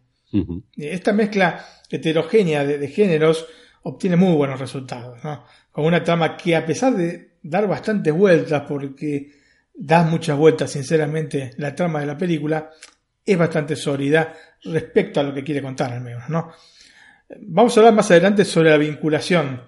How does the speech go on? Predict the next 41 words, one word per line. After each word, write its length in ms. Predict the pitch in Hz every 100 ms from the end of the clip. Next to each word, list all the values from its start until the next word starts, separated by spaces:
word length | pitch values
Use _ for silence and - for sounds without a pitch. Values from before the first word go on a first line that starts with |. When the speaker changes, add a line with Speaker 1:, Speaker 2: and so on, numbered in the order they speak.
| _
Speaker 2:
de 160 | - 143
la 100 | 139
película 380 | 160 196 185 165
con 140 | 151
la 100 | 143
atracción 560 | 143 147 143 175 175 175 - - _
de 80 | 139
los 100 | 131
parques 580 | 160 147 147 143 139 -
temáticos 400 | 147 147 143 139
de 80 |
Disney. 280 | 160 196 143
La 120 | 131
película 280 | 135 160 147
está 180 | 135 151
basada 520 | 139 135 160 151 - - _ _ _ _
en 460 | 170 180 139 - _ -
un, 280 | 165 156
eh, 160 | 139 143 156
una 140 | 160
atracción, 580 | 143 135 - 202 170 - -
una 160 | 160
de 40 | 151
las 80 | -
atracciones 320 | 147 151 151
más 120 | 165
populares 520 | 156 135 143 160 139 - - _ -
de 80 |
los 80 | 143
parques 300 | 180 170 160
de 60 | 175
Disney, 400 | 190 165 190 202 - - - _
pero, 400 | 208 220 202 -
eh, 140 | 180 170
por 160 | 175
el 60 | 190
momento 260 | 220 208
baste 280 | 170 175 180
con 140 | 170 156
decir 380 | 151 170 175 170
que 340 | 156 151 156